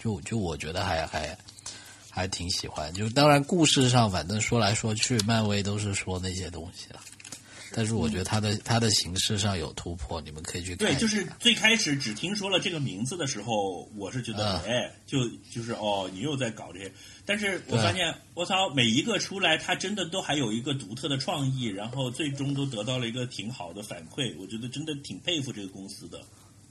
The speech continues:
Speaker 1: 是。
Speaker 2: 就它不断地都出一些，你像比如说接下来就要上什么冬兵啊，还有什么洛基啊，你本来听这个名字你都是完全不感兴趣的。
Speaker 1: 是。
Speaker 2: 反正我是这样了，我不知道你们。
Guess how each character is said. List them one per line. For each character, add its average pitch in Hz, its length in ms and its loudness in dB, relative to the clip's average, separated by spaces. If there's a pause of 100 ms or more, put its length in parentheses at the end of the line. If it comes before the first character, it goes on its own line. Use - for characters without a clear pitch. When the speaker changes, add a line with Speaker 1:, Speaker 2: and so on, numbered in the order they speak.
(520)
Speaker 1:
是。 - 520 -2 (320)
Speaker 2:
就 160 100 -6
它 165 200 -2
不 131 80 0
断 175 200 4
地 143 120 2
都 139 180 2
出 139 320 2
一 131 140 2
些， 123 160 0 (160)
你 113 80 2
像 175 160 4
比 147 60 2
如 151 100 2
说 160 100 4
接 160 220 2
下 185 100 4
来 156 80 6
就 160 80 4
要 151 100 4
上 147 240 2
什 123 140 -2
么 120 320 2 (160)
冬 147 240 -2
兵 147 260 -4
啊， 135 140 0
还 127 120 0
有 127 100 0
什 123 60 -2
么 123 120 -2
洛 139 240 -2
基 131 340 -2
啊， 131 200 2 (240)
你 113 160 2
本 113 160 0
来 117 120 0
听 165 220 0
这 170 60 2
个 151 60 2
名 110 200 0
字 135 140 -2
你 107 80 -2
都 113 120 -2
是 127 100 -2
完 107 180 -2
全 127 120 0
不 131 60 -4
感 92 180 -6
兴 117 200 -6
趣 104 100 -12
的。 - 160 -16 (1300)
Speaker 1:
是。 104 400 -8
Speaker 2:
反 107 100 0
正 135 100 4
我 95 140 -2
是 120 80 -6
这 135 120 0
样 120 140 2
了， 90 140 -4
我 90 100 -8
不 87 100 -12
知 117 100 -6
道 110 100 0
你 80 140 -8
们。 71 180 -12